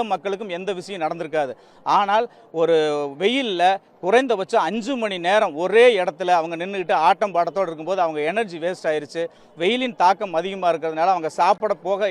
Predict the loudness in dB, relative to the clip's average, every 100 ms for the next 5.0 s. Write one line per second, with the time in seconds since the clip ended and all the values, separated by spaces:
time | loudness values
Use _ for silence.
0 | -4 -8 -8 -6 -4 -4 -6 -10 -10 -6
1 | -2 2 4 4 2 -4 -6 -4 -2 0
2 | 2 2 0 0 -2 -2 -2 -2 -6 -8
3 | -8 0 2 2 0 -2 -2 0 0 -2
4 | -4 -4 -4 -6 0 0 0 -6 -2 -2